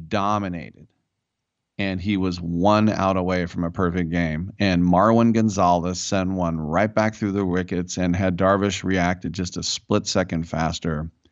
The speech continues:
he could have stabbed it. But it wasn't to be. And Darvish has two complete games, uh, in his career and one shutout.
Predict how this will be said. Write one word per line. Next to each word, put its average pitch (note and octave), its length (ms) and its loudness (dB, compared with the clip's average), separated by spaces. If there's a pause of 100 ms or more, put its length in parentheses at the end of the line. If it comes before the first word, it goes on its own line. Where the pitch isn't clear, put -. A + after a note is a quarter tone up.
(560)
he F#2 140 -2
could F#2+ 180 2
have E2+ 100 0
stabbed D#2 400 -2
it. C2+ 140 -10 (1120)
But G2+ 440 2
it G2 120 -4
wasn't F#2 380 0
to F2+ 60 -6
be. D2+ 220 -8
And F2 160 -8
Darvish G#2 440 4
has F#2 220 -2
two A#2 220 2
complete G#2 480 0
games, G#2 560 0 (1200)
uh, F2 540 -2
in F#2 240 0
his F2+ 260 0
career G2 560 4
and F2+ 400 0
one G2 320 4
shutout. D#2 600 0